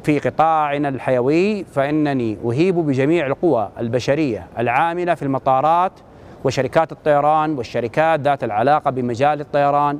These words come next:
والخدمات اللوجستية وأبطالنا أفراد الطواقم الجوية أن يخلصوا العمل ويودوا الأمانة وفق التدابير الاحترازية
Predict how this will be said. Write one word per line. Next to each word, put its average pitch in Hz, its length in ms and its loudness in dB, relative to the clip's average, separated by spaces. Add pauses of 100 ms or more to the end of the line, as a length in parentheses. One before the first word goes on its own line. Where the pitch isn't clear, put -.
والخدمات 117 600 -2
اللوجستية 147 760 -2 (640)
وأبطالنا 165 840 2
أفراد 147 340 0
الطواقم 156 560 2
الجوية 143 600 0 (320)
أن 135 100 4
يخلصوا 151 420 0
العمل 160 400 0
ويودوا 139 480 0
الأمانة 151 520 0 (400)
وفق 196 260 2
التدابير 143 920 0
الاحترازية 139 920 0